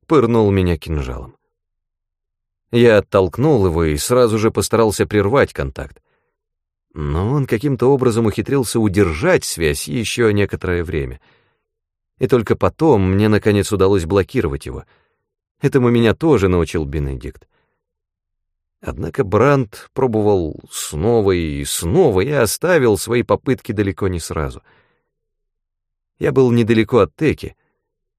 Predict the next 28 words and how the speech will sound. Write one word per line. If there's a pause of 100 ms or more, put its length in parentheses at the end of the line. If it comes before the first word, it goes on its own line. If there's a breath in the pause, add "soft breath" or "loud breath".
(180)
Мне
удалось
взобраться
в
седло
и
доехать
до
них. (960)
Я
был
уверен,
что
умру. (800)
Никогда
прежде
я
не
бывал
ранен
так
тяжело. (1400)
Но
спустя
какое-то
время
начал
поправляться.